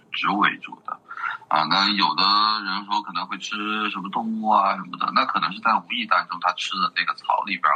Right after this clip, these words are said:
会有啊，小虫子啊那种吃进去，当然就不记了。那么它的目标一定是植物。呃，给大家就是说一个比较有意思的一个小故事。呃，有一种植物啊，它的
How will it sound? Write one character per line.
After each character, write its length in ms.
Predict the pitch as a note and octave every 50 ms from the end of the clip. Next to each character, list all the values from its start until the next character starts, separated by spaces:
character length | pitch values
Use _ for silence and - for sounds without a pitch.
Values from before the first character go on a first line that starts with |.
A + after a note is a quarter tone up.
| -
会 140 | - F#2+ F2
有 80 | - -
啊， 400 | - - - - - D2 D2+ C#2 -
小 180 | - - - - -
虫 260 | - - _ - -
子 100 | - E2+
啊 200 | D#2 - - -
那 80 | - -
种 140 | - - -
吃 180 | - - - F#2 F#2
进 100 | - -
去， 80 | -
当 140 | F2 - F2+
然 80 | F#2 -
就 80 | -
不 120 | - - -
记 240 | - - C#3 B2+
了。 140 | - - - - - - - - - - _
那 80 | - G2+
么 80 | G2
它 140 | G2 G#2+ A2
的 80 | G#2+ G#2
目 160 | G#2+ G#2 F#2+
标 180 | G#2 G#2 G#2 -
一 80 | G2+
定 140 | F#2+ A#2 A2
是 100 | G#2+ G2+
植 180 | - - - -
物。 200 | - - - - - -
呃， 240 | - F#2 F#2+ F#2+ F#2+
给 140 | G2 F#2+ F#2
大 160 | G#2+ G#2+ G#2+
家 340 | G#2 A2+ A2+ A2 A2 A2+ A2+
就 120 | A2 A2+ A2
是 200 | - - G#2 G2
说 260 | - - A2+ A2 A2
一 120 | A2 A2 G#2+
个 240 | A2 A2 G#2+ G2+ G2
比 180 | - - G2
较 140 | G#2 G#2 A2
有 180 | G#2+ - E2 D#2+
意 220 | F#2 - - -
思 240 | - - - - -
的 60 | - - - - -
一 20 |
个 120 | - A2+ -
小 200 | - - - - -
故 220 | - A2 G2+ F#2
事。 180 | - - - - - - - _ _ _ -
呃， 220 | G2 G2+ G2+ G2+ G2+
有 200 | A2 A2 - -
一 80 | - -
种 220 | - - - F#3
植 180 | - - - -
物 220 | - C3 C#3+ C#3
啊， 160 | C3 F2+ D#2+ -
它 100 | - B2+
的 80 | -